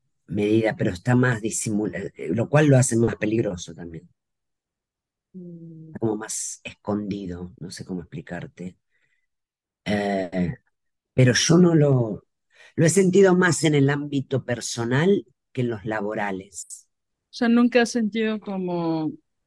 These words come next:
Speaker 3: que ellos tienen más oportunidades que tú?
Speaker 1: No.
Speaker 3: ¿No crees que también
Speaker 1: A ver.
Speaker 3: tiene que ver con la, la postura política y de autonomía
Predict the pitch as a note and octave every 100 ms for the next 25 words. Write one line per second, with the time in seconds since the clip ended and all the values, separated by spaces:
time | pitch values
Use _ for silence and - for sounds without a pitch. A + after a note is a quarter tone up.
0 | _ - F#3+ F#3+ G3 G3 G#3+ G3+ G3 F#3+
1 | G#3 F#3+ F3 F3+ F3 E3+ E3+ F3 F3 -
2 | D#3+ F#3 F#3 - _ _ _ _ _ _
3 | _ _ _ _ _ _ B2+ C#3+ D3+ C3+
4 | - _ _ _ _ _ _ _ _ _
5 | _ _ _ _ _ _ _ _ _ _
6 | _ _ _ - D4 D#4+ D#4 F4 C4+ A3+
7 | A3+ A3 B3+ A#3+ A#3 G#3+ G3 G3 A3+ G#3
8 | F#3 F3 E3+ E3+ E3 F3 F3 - G3+ G#3+
9 | G#3+ G#3 G3 F#3 F3+ E3+ - F3 F3+ F#3
10 | G#3 G3 F#3 F3 E3 D#3 D#3+ D#3+ D#3+ E3+
11 | F#3+